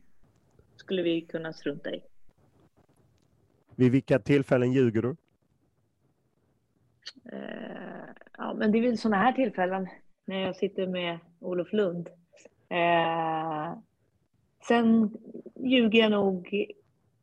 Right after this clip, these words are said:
Speaker 1: både i vardag och i jobb. Jag ljuger för barnen hela tiden.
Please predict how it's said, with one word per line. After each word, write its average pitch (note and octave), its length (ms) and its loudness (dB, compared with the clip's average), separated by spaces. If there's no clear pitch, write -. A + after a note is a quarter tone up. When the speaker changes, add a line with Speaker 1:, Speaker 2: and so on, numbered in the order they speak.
Speaker 1:
både A3 180 6
i F#3+ 40 4
vardag A3+ 380 4
och G3 80 6
i - 20 4
jobb. E3 300 0
Jag G#3+ 120 2
ljuger G#3+ 280 2
för F#3+ 100 -8
barnen A3 400 -2
hela F#3+ 220 -2
tiden. F3+ 420 -4